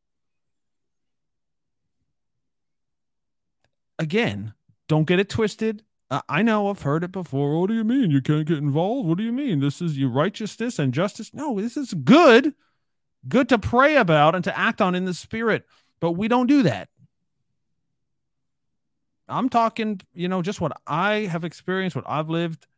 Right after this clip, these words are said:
in my friends and family, my, you know, the Christians in my life and the ones that I engage with online, they're, the vast majority of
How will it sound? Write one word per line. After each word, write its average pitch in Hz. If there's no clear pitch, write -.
in 160
my 147
friends 160
and 180
family, 165
my, 139
you 147
know, 139
the 135
Christians 156
in 165
my 165
life 147
and 131
the 135
ones 151
that 165
I 170
engage 147
with 156
online, 135
they're, 143
the 120
vast 143
majority 147
of 123